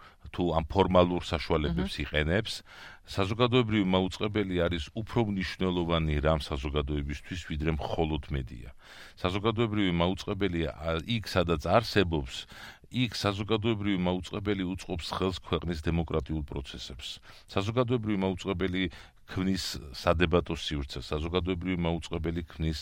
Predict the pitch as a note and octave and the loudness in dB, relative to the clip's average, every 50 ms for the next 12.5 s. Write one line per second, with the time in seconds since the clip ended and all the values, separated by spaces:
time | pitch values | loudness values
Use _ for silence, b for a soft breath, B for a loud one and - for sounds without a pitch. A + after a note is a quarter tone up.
0 | - - E2 D2+ D2+ D2+ D2 - E2 D#2 D2+ D2+ D2+ D2+ D#2 D2 - - D2+ D2 | -6 -6 -4 -4 -4 -4 -4 -6 -6 -4 -2 -2 -2 -2 -2 -2 -2 -2 -2 0
1 | D2 D2 C#2+ C#2 C2+ B1+ B1 - - E2 E2 E2+ F#2 G2 G#2+ G#2 A2 G#2 G2 A2 | 0 -2 -2 -4 -4 -6 -8 -8 -6 -6 -6 -4 -2 -2 0 0 0 -2 0 0
2 | A2 G2+ F#2+ F#2 F#2 F2+ - - F#2+ F#2 F#2 F#2+ F#2+ F#2+ F#2 F2 - - F#2+ F#2+ | 0 0 0 0 -2 -2 -4 -4 -4 -2 -2 -2 -2 -2 -4 -4 -2 2 2 2
3 | F2+ E2 - - B B B B B B B B B - G#2 G2 - - - G#2+ | 2 2 -2 -10 B B B B B B B B B -2 0 0 0 0 0 -2
4 | - - - F2 D#2+ D2 - - D#2 D2 D2 D#2+ D2+ E2 D#2+ D2 D#2+ D#2+ D#2+ D2 | 2 4 6 6 6 6 4 2 2 2 2 2 4 4 4 6 6 4 4 6
5 | D2+ D#2 D2 - - E2+ F2 E2+ B B B B - - G#2+ A#2 A#2 C3 B2+ A#2 | 4 2 2 2 2 2 0 0 B B B B 4 8 10 10 12 10 8 6
6 | G2 F2 - - F#2 F2 E2+ E2 D#2+ D#2+ D#2+ D2+ - - D#2+ D#2 D#2 D#2 D2+ - | 4 -2 -2 0 0 2 2 4 2 2 2 0 0 -2 0 0 2 0 0 4
7 | - F2+ G2 G2+ - B B B B B G2+ F#2 - G#2+ G2 G#2+ G2+ A2+ A#2 G#2+ | 6 6 6 6 4 B B B B B 0 2 2 2 2 4 4 4 4 4
8 | A#2 A#2+ A2+ G#2+ G#2 A2+ A2 G#2 G2 G2 G2 G2 G2+ G2+ - - A2+ A2 A2 G#2 | 4 2 4 4 2 2 2 2 2 2 2 2 0 -2 -2 -2 0 4 4 4
9 | F#2 F2 D2+ - - B2+ C3 C3 A2+ A2 A#2 G#2+ A2 F#2+ F2+ E2+ F#2+ F#2+ G2 G2+ | 2 2 -2 -2 -2 0 0 0 0 0 0 0 0 0 2 6 8 8 8 8
10 | F#2+ E2+ D2+ D2+ C#2+ C#2+ C#2+ D#2 E2 D#2+ - - - F2 F#2 F#2 F2 D#2 C#2+ - | 8 6 4 4 2 4 4 6 6 6 4 0 2 6 8 8 8 8 4 -2
11 | - - B B B B B B B B - - - - - - - A2+ C3+ D3+ | -10 -10 B B B B B B B B -20 -20 -18 -16 -6 4 8 10 10 10
12 | C#3+ C3+ C#3 - B2 A#2+ A2+ A2+ G#2 | 10 8 8 8 8 8 8 8 6